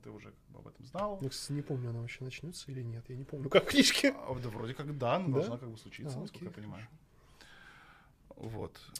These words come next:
Speaker 1: М, короче, вс-, э, опять же, те, кто читал, говорили, что вот, по идее, вот в первый сезон укладывается вообще вся книга, и, мол, типа, вот щас вот должно случиться, как бы, финал,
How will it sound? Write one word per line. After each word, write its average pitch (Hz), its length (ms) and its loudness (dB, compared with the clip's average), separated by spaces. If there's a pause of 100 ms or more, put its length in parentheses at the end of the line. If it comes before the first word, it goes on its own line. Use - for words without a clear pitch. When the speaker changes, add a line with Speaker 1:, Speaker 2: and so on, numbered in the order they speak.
(500)
Speaker 1:
М, 139 200 0
короче, 214 320 8
вс-, 202 200 -2
э, 214 640 8
опять 202 260 8
же, 165 80 0
те, 220 140 0
кто 190 120 -4
читал, 277 360 8
говорили, 196 320 8
что 202 140 0
вот, 190 200 2
по 208 160 2
идее, 226 280 4
вот 185 260 4
в 180 180 -10
первый 220 320 4
сезон 302 340 4
укладывается 190 600 6
вообще 170 240 2
вся - 160 -2
книга, 269 420 4
и, 190 160 -2
мол, 202 240 6
типа, 190 220 -2
вот 190 240 4
щас 185 240 6
вот 160 100 4
должно 165 340 4
случиться, - 540 -2
как 139 160 0
бы, 131 200 -4 (180)
финал, 311 480 8